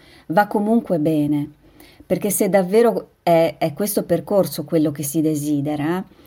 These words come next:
in, in qualche modo la via si apre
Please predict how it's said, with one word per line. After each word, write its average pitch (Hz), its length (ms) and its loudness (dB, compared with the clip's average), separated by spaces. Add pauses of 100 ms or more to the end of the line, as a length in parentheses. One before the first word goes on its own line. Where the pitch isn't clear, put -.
(240)
in, 208 580 0
in 196 180 0
qualche 226 380 4
modo 175 720 0
la 185 240 2
via 180 580 0
si - 280 -2
apre 143 440 -4